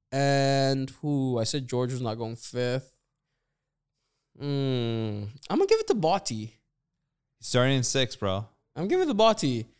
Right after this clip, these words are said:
Speaker 1: I'm have George, I have George finishing, like, sixth or seventh if he doesn't D N F.
Speaker 2: All right, so I'm gonna go, I'm gonna say that, um,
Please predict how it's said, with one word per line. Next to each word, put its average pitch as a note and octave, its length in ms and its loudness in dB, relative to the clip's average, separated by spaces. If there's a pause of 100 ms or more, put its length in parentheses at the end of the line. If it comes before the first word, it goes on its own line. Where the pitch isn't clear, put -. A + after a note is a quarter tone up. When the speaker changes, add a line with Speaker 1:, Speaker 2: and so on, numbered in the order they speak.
(220)
Speaker 1:
I'm F3+ 140 4
have G#3+ 180 6
George, E3+ 300 6
I D#3+ 80 2
have F#3+ 160 4
George D3+ 220 4
finishing, C#3 460 0
like, A#2 360 -2
sixth - 260 0
or C3 40 -2
seventh A#2 300 0
if A2+ 80 -8
he A#2 60 -4
doesn't A2 240 -4
D G#2+ 120 -4
N G#2 100 -6
F. - 280 -12 (1600)
Speaker 2:
All A2+ 160 2
right, G#2 120 2
so G#2+ 460 4 (640)
I'm B2+ 140 6
gonna D3+ 120 2
go, C3 640 6 (1700)
I'm B2+ 120 4
gonna D#3+ 80 6
say C#3+ 340 6
that, A#2+ 480 6
um, G#2 480 2